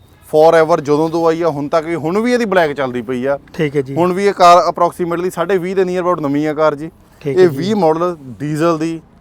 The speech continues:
Speaker 1: ਫੋ-, ਫੋਰ ਬਾਏ ਫੋਰ ਆਟੋਮੈਟਿਕ ਡੀਜ਼ਲ ਦੇ ਵਿੱਚ।
Speaker 2: ਠੀਕ ਹੈ
Speaker 1: ਇਹ
Speaker 2: ਜੀ।
Speaker 1: ਕਾਰ ਤੁਹਾਨੂੰ ਦੇ ਦਾਂਗੇ ਸਿਰਫ ਤੇ ਸਿਰਫ ਪੰਦਰਾਂ ਲੱਖ ਰੁਪਏ ਦੇ ਵਿੱਚ।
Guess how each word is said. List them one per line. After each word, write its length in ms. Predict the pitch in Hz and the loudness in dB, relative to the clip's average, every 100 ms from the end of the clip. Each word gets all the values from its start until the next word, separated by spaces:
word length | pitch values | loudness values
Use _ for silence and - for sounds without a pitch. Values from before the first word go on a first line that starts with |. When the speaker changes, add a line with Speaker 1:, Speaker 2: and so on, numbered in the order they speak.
| _ | _
Speaker 1:
ਫੋ-, 300 | 160 165 - | -6 -4 -6
ਫੋਰ 220 | 143 151 151 | -6 -4 -2
ਬਾਏ 140 | 170 | -2
ਫੋਰ 260 | 151 151 - | -2 -6 -2
ਆਟੋਮੈਟਿਕ 520 | 151 143 151 139 151 | -2 -2 -4 -4 -4
ਡੀਜ਼ਲ 400 | 147 131 117 120 | -8 -10 -6 -4
ਦੇ 80 | 117 | -4
ਵਿੱਚ। 260 | 120 135 - _ _ _ - | -4 -6 -8 _ _ _ -20
Speaker 2:
ਠੀਕ 180 | 135 - | -18 -4
ਹੈ 40 | |
Speaker 1:
ਇਹ 60 | 185 | -2
Speaker 2:
ਜੀ। 60 | 202 | 4
Speaker 1:
ਕਾਰ 180 | 190 | 4
ਤੁਹਾਨੂੰ 240 | 185 190 175 | 4 -4 -2
ਦੇ 120 | 165 | -2
ਦਾਂਗੇ 300 | 180 175 180 | -2 -2 -6
ਸਿਰਫ 260 | - 175 175 | -4 -8 -6
ਤੇ 140 | 180 | -8
ਸਿਰਫ 320 | 165 180 180 - _ | -4 -6 -6 -16 _
ਪੰਦਰਾਂ 280 | 170 151 143 | -4 0 2
ਲੱਖ 200 | 131 - | 2 -2
ਰੁਪਏ 180 | 107 110 | -8 -8
ਦੇ 60 | |
ਵਿੱਚ। 180 | 107 101 | -8 -10